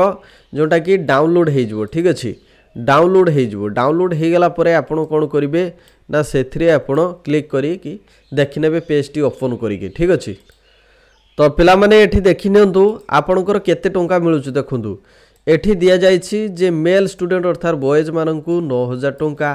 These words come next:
ତାପରେ ଫିମେଲ୍ ଷ୍ଟୁଡେଣ୍ଟ ଯେଉଁଟା ଝିଅମାନଙ୍କୁ ମିଳିବ ଦଶ ହଜାର ଟଙ୍କା, ଠିକ୍ ଅଛି? ଏବଂ ଆପଣଙ୍କର however in case of student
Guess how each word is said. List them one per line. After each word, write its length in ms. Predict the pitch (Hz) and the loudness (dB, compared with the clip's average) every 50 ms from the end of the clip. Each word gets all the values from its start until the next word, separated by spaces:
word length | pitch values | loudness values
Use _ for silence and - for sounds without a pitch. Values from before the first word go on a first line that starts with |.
| 143 - _ _ _ _ _ _ _ | -6 -12 _ _ _ _ _ _ _
ତାପରେ 460 | 151 147 151 151 143 143 160 160 165 165 | 2 2 4 4 2 2 0 2 2 0
ଫିମେଲ୍ 480 | 160 - - 135 123 131 147 160 160 147 | 0 -2 -6 -4 -4 -2 -2 -2 -2 -4
ଷ୍ଟୁଡେଣ୍ଟ 420 | - - 151 143 139 151 151 151 147 | -6 -8 -8 -4 -2 -2 -2 -2 -4
ଯେଉଁଟା 200 | 147 147 143 143 147 147 135 - | -4 -4 -4 -4 -4 -6 -8 -10
ଝିଅମାନଙ୍କୁ 680 | - 131 131 139 143 147 147 143 143 139 131 - 143 147 151 156 151 135 | -8 -6 -4 -4 -2 -2 -2 -2 -4 -6 -6 -8 -8 -6 -6 -8 -8 -6
ମିଳିବ 280 | 127 123 127 123 120 131 143 147 | -6 -6 -6 -4 -4 -4 -4 -4
ଦଶ 240 | 143 127 120 113 - - | -4 -4 -6 -6 -6 -8
ହଜାର 240 | 117 113 110 113 113 - | -8 -6 -6 -6 -8 -8
ଟଙ୍କା, 300 | - 113 104 101 - 95 95 - _ _ _ _ _ _ _ - | -10 -10 -10 -12 -14 -16 -18 -18 _ _ _ _ _ _ _ -2
ଠିକ୍ 160 | 165 170 175 | 0 2 2
ଅଛି? 240 | 156 - - 113 98 - _ _ _ _ _ _ _ - | 2 2 -2 -8 -12 -12 _ _ _ _ _ _ _ 0
ଏବଂ 240 | 143 151 160 190 196 196 | 2 2 4 4 4 4
ଆପଣଙ୍କର 580 | 175 156 135 165 175 180 180 175 165 185 185 185 185 190 185 156 127 | 2 2 2 2 2 2 0 0 0 2 4 4 4 4 2 0 0
however 400 | 135 151 165 175 175 175 190 190 196 - - 160 | 2 2 4 4 2 2 2 2 0 0 -2 -4
in 100 | 160 165 165 156 - _ _ _ _ _ - | -4 -4 -6 -8 -10 _ _ _ _ _ 0
case 260 | 156 165 180 180 175 | 2 2 2 2 2
of 120 | 180 165 160 156 | 0 -2 -2 -4
student 420 | - - 151 151 147 165 170 | -6 -6 -4 0 2 2 2